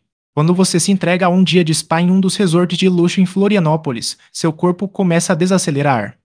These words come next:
Aqui estão alguns benefícios que a ciência confirma. Um. Redução do estresse. O cortisol, hormônio do estresse, diminui. Dois. Melhora do sono. Você dorme como um bebê. Três. Aumento da criatividade. Ideias novas fluem como água.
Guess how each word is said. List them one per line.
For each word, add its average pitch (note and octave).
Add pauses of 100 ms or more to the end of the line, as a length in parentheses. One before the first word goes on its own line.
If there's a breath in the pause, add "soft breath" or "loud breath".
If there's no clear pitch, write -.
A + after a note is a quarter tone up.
(220)
Aqui E3
estão G3
alguns D3
benefícios F3
que -
a F3
ciência F3
confirma. C3+ (140)
Um. A2+ (420)
Redução D#3+
do E3
estresse. E3
O D#3
cortisol, E3
hormônio F3
do D#3+
estresse, E3+
diminui. C#3+ (320)
Dois. C#3+ (340)
Melhora D3+
do D#3
sono. E3+
Você D#3
dorme E3+
como F#3
um G3
bebê. C3+ (360)
Três. D#3 (280)
Aumento E3
da D#3+
criatividade. D3+
Ideias D3+
novas D3
fluem E3+
como F3+
água. A2+